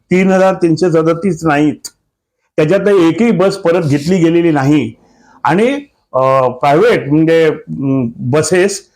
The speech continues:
ज्या घेतल्यात त्या जवळजवळ आता दोन हजारापर्यंत पोहोचलेल्या आहेत, म्हणजे ते डबल आहेत आणि आम्ही स-, कमी कमी होत आलेलो आहोत.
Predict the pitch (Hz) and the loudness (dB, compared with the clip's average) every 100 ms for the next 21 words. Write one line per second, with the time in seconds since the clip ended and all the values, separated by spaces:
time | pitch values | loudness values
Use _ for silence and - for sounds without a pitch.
0 | _ 151 156 147 151 160 185 - _ 190 | _ -2 0 0 0 0 -2 -12 _ 0
1 | 208 185 190 190 202 196 208 165 180 233 | 0 2 2 2 2 2 0 2 2 2
2 | 190 180 185 175 170 170 151 135 123 113 | 2 2 2 0 0 0 -2 -2 0 0
3 | 101 80 78 _ _ _ _ _ - 143 | -2 -4 -12 _ _ _ _ _ -2 0
4 | 180 185 185 233 - 147 127 160 208 208 | 0 0 0 0 -2 -4 0 2 2 2
5 | 139 151 165 - _ _ 139 190 143 147 | 2 0 0 -8 _ _ -2 0 2 2
6 | 202 294 - 139 175 143 - 165 180 180 | 0 -2 -6 -6 -2 -2 -2 -2 0 0
7 | 160 175 143 127 101 98 - - | 2 2 0 0 -2 -4 -6 -14